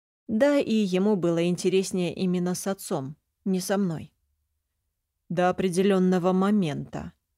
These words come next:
не стал тянуть с дальнейшим рассказом магистр. «Стефан дружил с твоим отцом,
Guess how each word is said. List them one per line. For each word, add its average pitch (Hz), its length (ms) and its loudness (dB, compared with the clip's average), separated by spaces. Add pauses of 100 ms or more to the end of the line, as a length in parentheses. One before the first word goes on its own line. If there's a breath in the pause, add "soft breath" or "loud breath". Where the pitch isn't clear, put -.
(180)
не 190 140 0
стал 247 300 -2
тянуть 185 400 -4
с 185 140 -4
дальнейшим 165 600 -2
рассказом 170 520 -4
магистр. 170 680 -6 (580)
«Стефан 220 560 0
дружил 175 400 2
с - 100 -12
твоим 170 400 -2
отцом, 151 460 -6